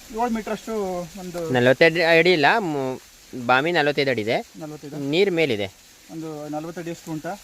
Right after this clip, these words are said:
Speaker 2: ಮೂವತ್ತೈದು ಅಡಿ ಅಷ್ಟಿದೆ.
Speaker 1: ಮೂವತ್ತೈದು ಅಡಿ ಅಷ್ಟು ಉಂಟಾ? ಹಾಗಾದ್ರೆ ಮೂವತ್ತೈದು ಅಡಿ, ಮತ್ತೆ ಇಲ್ಲಿಂದ ಅಲ್ಲಿಗೆ ಎಷ್ಟು ಅಡಿ ಆಯ್ತು? ಒಂದು ಇಪ್ಪತ್ತು ಅಡಿ, ಅಂದ್ರೆ ಐವತ್ತೈದು ಅಡಿಯಷ್ಟು ಕೆಳಗಿಂದ ನೀರು
Speaker 2: ಹ್ಮ್.
Speaker 1: ಎಷ್ಟು ಹೊತ್ತಲ್ಲಿ ಪಂಪ್ ಆಗುತ್ತೆ?
Speaker 2: ಇಲ್ಲ, ಇಲ್ಲ, ಸ್ಟಾರ್ಟಿಂಗ್ ಸ್ವಲ್ಪ ಲೇಟ್ ಆಗುತ್ತೆ.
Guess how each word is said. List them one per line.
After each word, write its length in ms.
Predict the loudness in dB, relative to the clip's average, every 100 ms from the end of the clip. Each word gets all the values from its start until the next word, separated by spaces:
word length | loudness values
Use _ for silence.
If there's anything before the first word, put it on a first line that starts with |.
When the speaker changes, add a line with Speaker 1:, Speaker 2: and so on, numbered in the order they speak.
| -14 -6
Speaker 2:
ಮೂವತ್ತೈದು 480 | 0 2 2 0 0
ಅಡಿ 80 |
ಅಷ್ಟಿದೆ. 300 | -4 -8 -16 -16 -16
Speaker 1:
ಮೂವತ್ತೈದು 500 | -10 -10 -8 -8 -8
ಅಡಿ 120 | -8 -10
ಅಷ್ಟು 220 | -12 -16
ಉಂಟಾ? 300 | -10 -8 -8 -12 -20 -20 -20 -20 -8 -4
ಹಾಗಾದ್ರೆ 560 | -2 -2 0 0 -2
ಮೂವತ್ತೈದು 520 | -2 -2 -2 -2 -2
ಅಡಿ, 180 | -2 -2 -6 -12 -14
ಮತ್ತೆ 200 | -12 -8
ಇಲ್ಲಿಂದ 280 | -8 -4 2
ಅಲ್ಲಿಗೆ 340 | 2 2 -4 -4
ಎಷ್ಟು 320 | -4 -4 -6
ಅಡಿ 100 | -4
ಆಯ್ತು? 460 | -4 -8 -12 -18 -20 -20 -12
ಒಂದು 120 | -10
ಇಪ್ಪತ್ತು 240 | -8 -6
ಅಡಿ, 160 | -4 -6 -12 -16
ಅಂದ್ರೆ 260 | -8 -2 0
ಐವತ್ತೈದು 400 | 0 -2 -2 -2
ಅಡಿಯಷ್ಟು 760 | -2 -6 -8 -8 -6 -6 -6 -6
ಕೆಳಗಿಂದ 300 | -6 -4 -6
ನೀರು 300 | -6 -4 -6
Speaker 2:
ಹ್ಮ್. 320 | -8 -12 -12
Speaker 1:
ಎಷ್ಟು 280 | -8 -10 -6
ಹೊತ್ತಲ್ಲಿ 340 | -4 -4 -6
ಪಂಪ್ 260 | -2 -2 -2
ಆಗುತ್ತೆ? 420 | -4 -4 -8 -8 -12 0
Speaker 2:
ಇಲ್ಲ, 120 | 6 8
ಇಲ್ಲ, 100 | 6 2
ಸ್ಟಾರ್ಟಿಂಗ್ 420 | 4 6 6 0
ಸ್ವಲ್ಪ 140 | 2
ಲೇಟ್ 220 | 4 6
ಆಗುತ್ತೆ. 320 | 6 2 -4